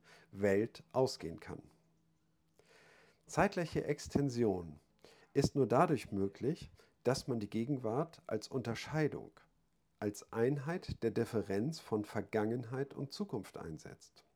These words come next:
und sie eben damit zum blinden Fleck einer sich ins Inaktuelle ausdehnenden Zeit macht.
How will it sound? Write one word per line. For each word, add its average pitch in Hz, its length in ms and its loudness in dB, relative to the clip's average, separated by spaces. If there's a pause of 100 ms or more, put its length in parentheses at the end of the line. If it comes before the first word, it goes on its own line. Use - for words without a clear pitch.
(540)
und 151 240 10
sie 151 160 2
eben 120 260 2
damit 107 380 4
zum 110 220 -2
blinden 110 380 0
Fleck - 520 2 (400)
einer 127 300 4
sich 131 340 0 (240)
ins 127 380 0 (440)
Inaktuelle 120 920 0
ausdehnenden 98 680 0
Zeit - 320 -2
macht. - 300 -18